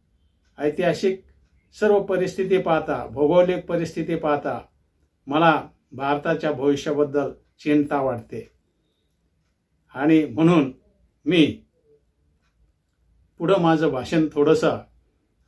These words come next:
लांबवत आहे." आणि बाबासाहेबांनी त्या पुढील भाषणामध्ये जेवढा संविधान सभेचं शंका निरसन करण्यासाठी जे,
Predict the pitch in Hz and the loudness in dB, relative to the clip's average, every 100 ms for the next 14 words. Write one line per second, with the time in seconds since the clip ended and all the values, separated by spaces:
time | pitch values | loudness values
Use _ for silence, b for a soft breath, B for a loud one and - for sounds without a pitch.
0 | _ _ _ _ _ _ _ _ _ _ | _ _ _ _ _ _ _ _ _ _
1 | 139 139 151 147 143 120 117 - _ _ | -4 2 4 4 2 -4 -10 -14 _ _
2 | _ _ _ _ _ _ 139 131 143 147 | _ _ _ _ _ _ -6 0 0 2
3 | 165 160 156 165 160 156 156 151 156 151 | 2 2 2 4 4 2 -2 -2 0 0
4 | 117 - _ - 139 131 165 156 151 139 | 0 -8 _ -10 -8 -4 0 2 2 2
5 | 113 - _ _ _ _ _ 151 170 180 | -2 -10 _ _ _ _ _ 2 4 4
6 | 180 180 _ _ _ _ _ _ _ _ | 4 0 _ _ _ _ _ _ _ _
7 | 151 160 180 190 180 175 180 185 196 190 | 0 2 2 2 0 -2 -2 -4 -4 -4
8 | - 160 160 185 180 175 202 202 196 175 | 0 0 0 -2 -2 -4 -2 -2 -2 -2
9 | 175 160 147 139 - - _ _ _ _ | -2 -2 -4 -6 -10 -16 _ _ _ _
10 | _ _ _ _ _ _ _ - 120 135 | _ _ _ _ _ _ _ -20 -18 0
11 | 190 190 185 | 0 0 -4